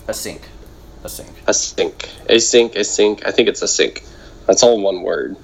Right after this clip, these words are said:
Speaker 2: but anyway. Yeah, so Ryuichi Sakamoto with the album Async. It's an ambient, experimental,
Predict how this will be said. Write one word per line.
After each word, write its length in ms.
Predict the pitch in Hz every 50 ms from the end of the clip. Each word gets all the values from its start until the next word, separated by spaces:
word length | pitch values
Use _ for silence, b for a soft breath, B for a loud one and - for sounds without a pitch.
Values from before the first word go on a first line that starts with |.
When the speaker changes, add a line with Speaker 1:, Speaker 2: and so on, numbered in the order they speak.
| - -
Speaker 2:
but 220 | - - - - - - - - - - - - - - - -
anyway. 320 | 104 98 - - - - - B B B B B B B B B -
Yeah, 220 | - 135 123 -
so 440 | - - - 143 131 123 113 101 95 - B B B B B B - -
Ryuichi 340 | 127 143 170 170 - - 160
Sakamoto 560 | 151 - 156 147 - 143 135 135 135 131 131 123
with 160 | 123 120 -
the 200 | 131 120 117 110
album 340 | 110 117 120 117 120 113 110
Async. 420 | 107 - - 143 135 131 - - B B B B B B -
It's 280 | - 110 101 - - -
an 140 | 101 95 - -
ambient, 960 | 120 127 135 139 139 131 135 127 131 127 127 123 120 - - - - - - - - - - - -
experimental, 1500 | - 104 - - - - - - 127 127 123 120 117 117 117 117 117 117 - - 123 120 117 117 113 117 117 117 117